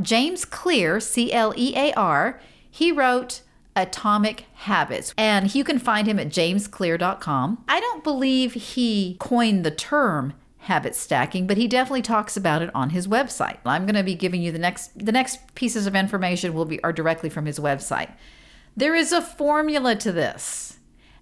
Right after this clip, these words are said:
and your statement will be, you pick a before or after,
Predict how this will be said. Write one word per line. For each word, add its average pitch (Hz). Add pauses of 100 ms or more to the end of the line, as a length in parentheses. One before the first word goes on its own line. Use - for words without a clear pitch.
(100)
and 202
your 202
statement 254
will 196
be, 156
you 165
pick 160
a 175
before 156
or 233
after, 175